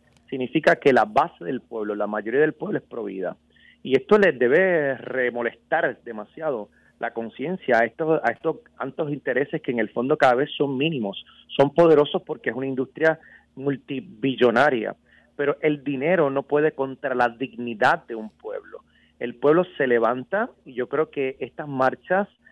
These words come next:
que son convocadas por medios de comunicación que en el fondo están comprometidos con el país,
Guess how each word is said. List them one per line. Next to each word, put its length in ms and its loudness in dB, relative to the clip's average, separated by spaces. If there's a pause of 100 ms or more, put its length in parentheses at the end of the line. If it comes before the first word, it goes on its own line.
(180)
que 140 -6
son 240 -2
convocadas 680 4
por 280 -8
medios 240 -6
de 120 -4
comunicación 840 -4
que 100 -12
en 100 -4
el 100 -2
fondo 200 -4
están 240 -6
comprometidos 720 -2
con 240 -8
el 100 0
país, 480 -4